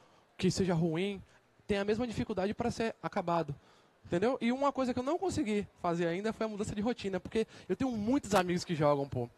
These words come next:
Tenho muitos amigos que jogam. Aí, tipo, de noite eu tô estudando alguma coisa, aí chega uma mensagem no WhatsApp. "Pô, velho, vamos jogar." Eu paro e vou jogar, entendeu? Então, eu acho que, acho que isso é muito ruim. Pra mim, se eu fosse apontar, essa seria a ma-, minha maior dificuldade, que eu tô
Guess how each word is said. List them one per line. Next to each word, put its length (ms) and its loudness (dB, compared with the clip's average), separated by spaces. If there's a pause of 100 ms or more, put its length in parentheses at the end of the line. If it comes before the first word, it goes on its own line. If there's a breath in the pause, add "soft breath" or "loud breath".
(180)
Tenho 100 2
muitos 280 -2
amigos 180 0
que 80 -4
jogam. 320 4
Aí, 140 2
tipo, 260 -6 (240 loud breath)
de 140 -4
noite 320 4
eu 40 -2
tô 120 -2
estudando 400 0
alguma 200 2
coisa, 320 2
aí 80 2 (220)
chega 140 -2
uma 60 -4
mensagem 220 -2
no 60 -4
WhatsApp. 340 0 (200 loud breath)
"Pô, 80 4
velho, 120 6
vamos 160 0
jogar." 460 6 (160 loud breath)
Eu 100 2
paro 360 6
e 20 2
vou 100 2
jogar, 320 2
entendeu? 300 -4
Então, 180 -2
eu 60 2
acho 80 -4
que, 80 -10 (100)
acho 220 -2
que 80 -20
isso 80 -8
é 60 -2
muito 200 -8
ruim. 280 -4 (280 loud breath)
Pra 160 4
mim, 440 0 (120)
se 120 0
eu 40 4
fosse 200 0
apontar, 560 -2 (200 loud breath)
essa 200 -2
seria 240 2
a 20 -8
ma-, 200 -2
minha 160 -2
maior 180 0
dificuldade, 440 -2
que 60 -12
eu 60 -8
tô 180 -6